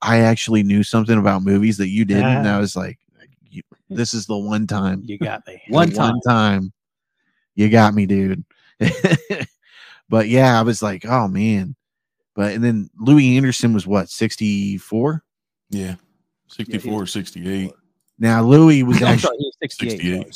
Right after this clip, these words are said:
Speaker 1: sixty-eight.
Speaker 3: Mm-hmm.
Speaker 1: Another,
Speaker 3: He is now, too.
Speaker 1: another good run for a
Speaker 3: Yeah.
Speaker 1: big guy.
Speaker 3: And he's always been big.
Speaker 1: Yeah, Louis
Speaker 3: Yeah.
Speaker 1: always been big.
Speaker 3: I just loved his voice 'cause it was, you know, Life with Louie, and just that voice is just so iconic to me.
Speaker 1: Yeah.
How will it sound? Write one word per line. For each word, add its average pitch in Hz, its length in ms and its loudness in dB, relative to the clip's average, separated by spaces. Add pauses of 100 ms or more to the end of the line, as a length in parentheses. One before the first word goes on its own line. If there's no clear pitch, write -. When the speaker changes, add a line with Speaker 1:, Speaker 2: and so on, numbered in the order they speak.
(100)
Speaker 1:
sixty-eight. 117 640 0
Speaker 3:
Mm-hmm. 113 520 -10 (100)
Speaker 1:
Another, 220 440 6
Speaker 3:
He 247 40 -4
is 220 80 -10
now, 143 80 -6
too. 98 40 -10 (200)
Speaker 1:
another 135 440 4
good 151 220 4
run 151 300 2
for 123 140 2
a - 20 4
Speaker 3:
Yeah. 101 60 0
Speaker 1:
big 117 200 4
guy. 98 220 0
Speaker 3:
And 147 100 0
he's 185 140 0
always 349 240 4
been 113 180 -6
big. 104 340 -2 (160)
Speaker 1:
Yeah, 107 280 2
Louis 123 320 6
Speaker 3:
Yeah. 120 60 4
Speaker 1:
always 113 200 4
been 98 160 -2
big. 98 340 -2 (460)
Speaker 3:
I 143 80 -2
just 160 160 0
loved 147 160 4
his 117 120 -6
voice 123 260 -2
'cause 117 140 -4
it 113 100 -4
was, 110 220 -10
you 120 100 -4
know, 107 220 -6
Life 120 260 -4
with 113 160 -6
Louie, 120 300 -2
and 113 120 -6
just 113 140 -12
that 107 160 -8
voice 110 520 -12 (100)
is 110 120 -12
just 104 140 -10
so 120 100 -2
iconic 107 480 -6
to - 80 -12
me. 98 200 -12 (120)
Speaker 1:
Yeah. 110 300 2